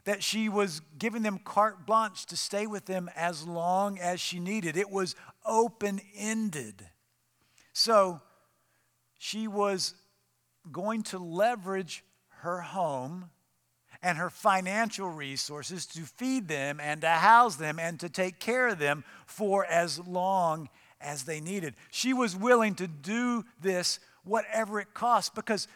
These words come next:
God had changed her life, and now she was gonna leverage everything in her ability to help spread the good news of Jesus.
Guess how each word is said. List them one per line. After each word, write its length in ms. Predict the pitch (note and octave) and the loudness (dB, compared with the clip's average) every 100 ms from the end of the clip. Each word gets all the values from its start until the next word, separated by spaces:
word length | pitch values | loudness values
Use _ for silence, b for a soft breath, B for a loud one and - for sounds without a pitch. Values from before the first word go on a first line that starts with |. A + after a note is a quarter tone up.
| b - | b -2
God 260 | B3 B3 | 4 6
had 160 | A#3 F#3 | 4 0
changed 640 | - - F3 B3+ C4 A3+ - | -4 -4 -2 -2 -2 -4 -6
her 120 | F#3+ | 0
life, 300 | G#3 A#3 F#3+ B - | 4 4 4 B -6
and 140 | F#3+ | 0
now 200 | G#3 B3+ | 4 4
she 200 | - A#3+ | 4 0
was 160 | A#3+ F3 | -4 -4
gonna 160 | G#3 | -2
leverage 560 | F#3+ G3 A#3+ A3 F#3+ F3+ | 2 6 6 6 -2 -4
everything 680 | G#3 B3 C#4 G3+ F#3+ F#3 F3+ | -6 -4 -4 0 2 2 -2
in 260 | F#3 G#3 F3+ | -8 -6 -6
her 240 | F#3 F#3+ | -4 -4
ability 840 | E3+ A#2+ A3 B3 G#3 C#3+ C3 E3+ - _ _ _ _ _ _ _ _ _ _ | -4 -4 0 2 0 -2 -4 -6 -12 _ _ _ _ _ _ _ _ _ _
to 60 | D#3+ | -8
help 340 | F3 G3 F3+ _ _ | -2 -2 -4 _ _
spread 440 | - - G#3+ G3 | -10 -8 -6 -6
the 60 | D3+ | -6
good 200 | C#3+ D#3 | -10 -10
news 260 | E3 E3 C#3+ | -10 -10 -12
of 80 | |
Jesus. 800 | B2+ F3 F#3+ - C#3 - - - | -14 -14 -14 -14 -10 -8 -8 -12